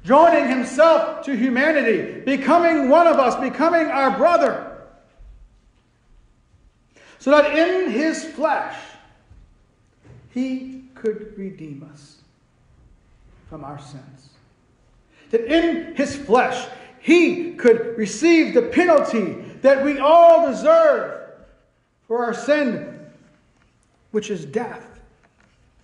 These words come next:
And indeed, on the cross, he died our death.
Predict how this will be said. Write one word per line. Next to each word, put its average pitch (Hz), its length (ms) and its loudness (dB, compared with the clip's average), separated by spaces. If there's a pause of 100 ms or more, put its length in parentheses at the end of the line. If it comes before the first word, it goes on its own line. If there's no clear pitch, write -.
(1300)
And 143 100 -14
indeed, 165 680 -8 (560)
on 160 180 -10
the 190 80 -6
cross, - 600 -10 (2500)
he 151 120 -18
died 175 480 -8
our 143 180 -14
death. 139 480 -18